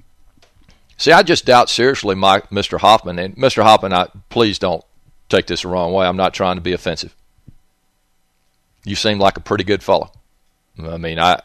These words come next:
there was a lot in there that I actually liked. You know, I, I consider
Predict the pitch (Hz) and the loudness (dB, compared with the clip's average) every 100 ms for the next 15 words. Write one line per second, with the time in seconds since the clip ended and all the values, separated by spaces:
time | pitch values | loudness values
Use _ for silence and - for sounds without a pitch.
0 | - 90 87 90 95 117 104 92 90 87 | -8 -8 -6 0 4 6 4 0 0 -2
1 | 82 85 87 90 87 85 82 87 98 - | 0 2 2 2 -2 -6 -2 2 0 -2
2 | - _ _ - 87 85 90 - 92 101 | -20 _ _ -18 -10 -2 -2 0 -2 -2
3 | 92 - 95 87 | -4 -6 -4 -6